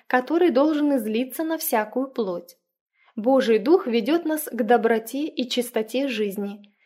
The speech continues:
и мы расцениваем это не иначе, как предписанный Словом Божьим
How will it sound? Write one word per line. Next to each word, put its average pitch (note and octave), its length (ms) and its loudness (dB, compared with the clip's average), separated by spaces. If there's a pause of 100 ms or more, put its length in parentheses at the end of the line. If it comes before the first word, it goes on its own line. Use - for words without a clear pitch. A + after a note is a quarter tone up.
(160)
и B3+ 100 4
мы B3 140 6
расцениваем A#3 760 2
это A3+ 360 -2
не A3 280 0
иначе, D4 460 -4 (200)
как C#4+ 280 0
предписанный D#4+ 720 -2
Словом A3 500 4
Божьим G3 540 -2